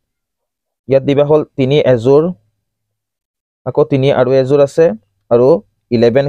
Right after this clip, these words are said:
কি আছে? এযোৰ আছে। তেন্তে ইয়াত চাবা কি আছে? ইয়াত আমি স্কুৱেৰ ৰুট, স্কুৱেৰ ৰুট, স্কুৱেৰ ৰুট কাটি দিওঁ। ৰখি যাব কি? তিনি পূৰণ তিনি পূৰণ কিমান হ'ল? এঘাৰ। তিনি তিনি গুণ কিমান হ'ল? নয়। নয় এঘাৰ গুণ কিমান হ'ল? নিৰান্নব্বৈ। এইটোৱে হ'ল কি ইয়াৰ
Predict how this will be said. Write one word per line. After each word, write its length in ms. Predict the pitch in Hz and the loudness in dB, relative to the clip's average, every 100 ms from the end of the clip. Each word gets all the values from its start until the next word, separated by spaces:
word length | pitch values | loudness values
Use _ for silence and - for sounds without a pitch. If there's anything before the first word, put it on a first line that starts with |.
| 139 | -2
কি 80 | 139 | -2
আছে? 180 | 135 180 170 123 | 0 0 0 0
এযোৰ 200 | 107 110 | 0 0
আছে। 220 | 101 - - _ _ _ _ _ _ _ _ _ - | 0 -6 -20 _ _ _ _ _ _ _ _ _ -4
তেন্তে 200 | 135 143 | -2 0
ইয়াত 220 | 131 143 | 0 0
চাবা 180 | 165 156 160 | 0 0 0
কি 60 | 147 | 0
আছে? 220 | 147 151 143 185 _ _ _ _ - | 0 2 0 -2 _ _ _ _ -4
ইয়াত 160 | 139 151 | -2 0
আমি 140 | 151 - 135 | -2 -2 -8
স্কুৱেৰ 240 | - 135 143 | -2 0 2
ৰুট, 140 | 156 - - | 0 -4 -6
স্কুৱেৰ 220 | 131 139 | 0 2
ৰুট, 120 | 156 - | 0 -2
স্কুৱেৰ 220 | - 131 131 | -4 0 0
ৰুট 140 | 143 - | 0 -2
কাটি 200 | 139 143 139 | -2 -2 0
দিওঁ। 140 | 180 220 _ _ - | 0 -2 _ _ -6
ৰখি 180 | 117 127 | -4 -2
যাব 140 | 139 143 | 0 0
কি? 60 | 151 | -2
তিনি 240 | 135 123 147 180 - _ | -4 -4 -6 -8 -10 _
পূৰণ 240 | 131 123 139 | -4 0 0
তিনি 280 | 139 127 131 180 - | -2 -6 -4 -4 -4
পূৰণ 220 | 120 123 | -2 0
কিমান 220 | 135 123 127 | -2 -4 -2
হ'ল? 140 | 151 127 | -2 -2
এঘাৰ। 220 | 117 113 101 - _ - | 0 0 -2 -6 _ -8
তিনি 120 | 135 | -8
তিনি 120 | 139 143 | -4 -4
গুণ 100 | 151 143 | -4 -4
কিমান 180 | 147 151 | -2 0
হ'ল? 100 | 151 117 | 0 0
নয়। 140 | 117 139 | 0 0
নয় 120 | 123 123 | 2 0
এঘাৰ 200 | 123 131 135 | 0 0 0
গুণ 80 | 143 | -2
কিমান 200 | 135 123 135 | -4 -6 -2
হ'ল? 120 | 151 - _ _ _ | -2 -2 _ _ _
নিৰান্নব্বৈ। 480 | 110 110 113 95 92 - _ _ _ | -2 0 0 -2 -6 -10 _ _ _
এইটোৱে 200 | 113 123 127 | -6 -2 0
হ'ল 100 | 123 | -2
কি 80 | - 117 | -2 0
ইয়াৰ 180 | 123 | 2